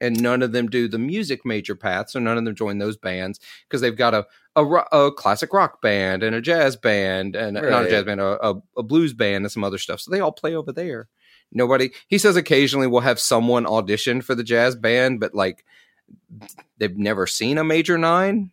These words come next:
Speaker 1: let alone, like, a, a six nine or a major minor seven or anything like that, you know,
Speaker 2: Right.
Speaker 1: uh, minor major seven. But,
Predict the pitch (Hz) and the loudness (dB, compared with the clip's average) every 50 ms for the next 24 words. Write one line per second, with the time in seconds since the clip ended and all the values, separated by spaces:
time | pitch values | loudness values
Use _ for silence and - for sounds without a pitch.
0 | _ - - 135 131 127 127 127 117 120 120 127 139 143 147 143 135 127 - 131 | _ -14 -4 0 2 2 4 2 4 4 4 4 4 2 2 2 0 0 0 -2
1 | 113 120 _ - - - - - 120 127 - - - 147 - - - 135 123 120 | -4 -4 _ -20 -20 -14 -4 -2 0 0 0 2 0 0 0 0 0 2 2 4
2 | 123 123 131 135 135 120 113 107 107 107 107 107 113 117 117 120 127 117 117 120 | 4 4 2 2 2 2 2 0 0 0 0 0 0 0 0 0 0 0 2 2
3 | 120 117 120 - - 120 117 117 117 120 120 113 113 101 104 120 139 127 117 - | 2 0 0 0 2 2 4 4 4 2 2 2 2 2 2 2 0 0 0 0
4 | 139 147 113 107 110 107 - 104 98 92 90 - - 120 117 110 107 87 85 85 | 0 0 0 0 0 -2 0 0 0 0 -2 -4 -4 -2 -2 0 0 -2 -2 -4
5 | 85 85 85 85 76 - _ _ - - 120 110 110 104 117 139 135 127 123 123 | -6 -6 -8 -8 -10 -12 _ _ -6 -2 0 0 0 0 0 0 2 2 2 2
6 | 110 110 113 - - - 117 107 113 131 131 120 120 107 | 0 0 -2 -2 -4 -2 -2 0 -2 -2 -4 -4 -4 -4